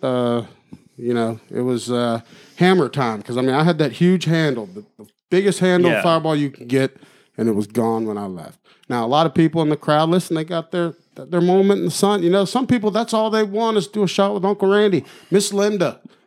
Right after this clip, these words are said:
Speaker 1: Hall of Fame moment for me,
Speaker 2: Yeah.
Speaker 1: doing a shot with her
Speaker 2: Yeah.
Speaker 1: up on stage.
Speaker 2: Two legends.
Speaker 1: What a winner. But, uh, so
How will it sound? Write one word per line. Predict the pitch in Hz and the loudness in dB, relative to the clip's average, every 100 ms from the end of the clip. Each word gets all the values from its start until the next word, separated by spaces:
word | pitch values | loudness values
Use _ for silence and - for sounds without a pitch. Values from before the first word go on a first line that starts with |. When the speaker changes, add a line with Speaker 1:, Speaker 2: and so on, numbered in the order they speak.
| _ | _
Speaker 1:
Hall | - 170 175 | 2 2 2
of | |
Fame | - 175 170 | 2 2 4
moment | 160 160 147 - | 6 6 4 0
for | - | -2
me, | 123 95 - | -2 -4 -4
Speaker 2:
Yeah. | 143 | 0
Speaker 1:
doing | 135 | 2
a | 131 | 0
shot | - 147 131 | 0 -2 -2
with | 123 | -2
her | 135 117 | -2 0
Speaker 2:
Yeah. | 110 | -2
Speaker 1:
up | - | -6
on | 107 | -10
stage. | 107 107 95 - - | -10 -14 -16 -20 -8
Speaker 2:
Two | - 196 | 0 2
legends. | 175 151 107 85 82 - _ _ _ _ _ _ _ | 4 2 0 -8 -12 -16 _ _ _ _ _ _ _
Speaker 1:
What | - 120 127 | -8 -4 -2
a | |
winner. | 123 117 104 - _ | -2 -2 -4 -8 _
But, | 156 165 156 | 0 0 0
uh, | 165 156 151 139 | 0 2 2 0
so | - 180 165 156 127 | 0 2 2 0 -4